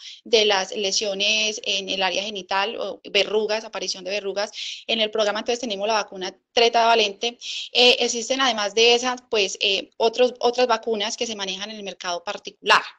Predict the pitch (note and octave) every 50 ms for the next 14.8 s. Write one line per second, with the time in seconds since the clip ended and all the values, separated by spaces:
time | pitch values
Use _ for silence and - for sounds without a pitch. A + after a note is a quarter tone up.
0 | _ _ _ _ - - - - - - A3+ G#3+ A3 C4 B3 A#3 A3+ A3 G3+ F3+
1 | F#3+ A3+ A#3 B3+ B3 B3 - B3 A3+ A3 A#3 B3 B3 - A3 G3+ F#3+ F3+ - G#3
2 | G3+ G3 F#3 F#3 F#3+ G#3+ A3+ A#3 A3 A3 A3 - G#3 F#3 F3+ F3+ F#3 G#3+ A3+ A3
3 | A3 A3+ G#3 G3 F#3 F3+ - A#3 C4+ D4+ - _ _ _ - - - - _ -
4 | A3+ G#3+ G#3 G3+ G3 G3+ F#3+ G3+ G3+ - A#3 A3 - G#3 G3 F#3+ F3 F3 - A3
5 | A3+ A3 A3 A#3 G#3+ - - - A3+ - - G3 F#3+ F#3 F3+ G3 G3 G3+ G3+ G#3
6 | G#3 G3+ G3+ - - G#3+ G#3+ G3+ G3 - G#3 G3+ G#3 G#3 G#3 G#3 G3+ - - G#3
7 | G3+ G3 F#3+ - - G3 G3 - - - - _ _ - G3+ G3+ G3 F#3 F3+ -
8 | G3+ G3+ G3 G#3 G#3+ A3 G3+ G3 F#3+ G3+ G#3+ G#3+ - A3 G3+ F#3 - G3+ F#3+ F#3
9 | F3 E3+ F3+ F#3 G#3 G#3+ G#3+ G#3+ - A#3+ A3+ A3 A3+ - B3 A#3+ A3+ B3+ C#4 -
10 | - - - - - - - G#3+ G#3+ G#3 G3+ G3+ G3+ - A3 A3 A#3+ B3 B3 A3+
11 | A3+ A#3+ B3+ B3 - A3+ F#3+ F#3 F3+ F#3 G3 G#3 G#3 G#3+ A3 A#3 A#3+ B3 B3 A#3+
12 | A#3+ A#3 A#3 A#3 A#3 A#3 A#3 A3 G#3 F#3+ F#3 - G#3 G#3+ - G#3+ G3+ - G#3+ G#3
13 | G#3 G#3+ G#3+ G#3 - F#3+ F#3 F3+ F#3 - - B3 G#3+ G#3 G#3 - - A3+ A3 A3
14 | G#3+ G#3+ A#3 A#3 A3 G3+ F#3+ F#3+ F#3+ F#3 F#3 F#3 G#3+ A3 -